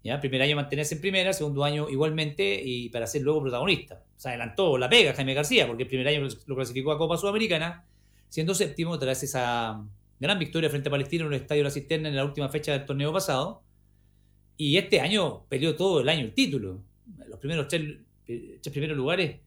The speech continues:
ahí estuvo Ñublense, que es, es un logro ya deportivo importante, considerando las campañas que ha tenido Ñublense en primera división.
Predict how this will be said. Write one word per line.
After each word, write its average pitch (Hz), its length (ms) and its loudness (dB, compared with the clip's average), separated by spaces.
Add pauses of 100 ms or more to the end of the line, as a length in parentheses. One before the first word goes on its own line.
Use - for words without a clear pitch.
ahí 143 120 -2
estuvo 147 280 -2
Ñublense, 131 580 -2 (140)
que 107 160 -10
es, - 320 -12
es - 160 -10
un 123 140 -4
logro 151 240 2
ya 180 560 0 (280)
deportivo 135 440 -2
importante, 196 440 -2
considerando 147 440 -2
las 143 100 -2
campañas 151 380 -4
que 151 60 -2
ha - 20 -2
tenido 147 200 -2
Ñublense 147 340 -4
en 135 40 -10
primera 151 240 -2
división. 117 400 -2